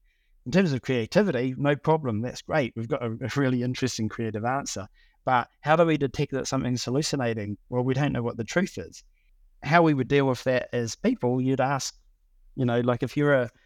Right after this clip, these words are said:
a prime minister or a president, you have a bunch of different advisors, and you'll ask for their opinions,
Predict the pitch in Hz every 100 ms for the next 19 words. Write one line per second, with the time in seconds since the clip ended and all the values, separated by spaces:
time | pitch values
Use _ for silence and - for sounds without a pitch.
0 | _ - 120 - 143 135 135 143 127 -
1 | 117 117 - 151 135 127 107 104 - 127
2 | 120 123 117 110 117 - 131 131 - 113
3 | 113 - 113 107 104 123 123 127 110 98
4 | 110 - _ _ _ - 120 117 - _
5 | _ - 123 127 131 - - - 113 117
6 | 113 - 151 156 127 104 101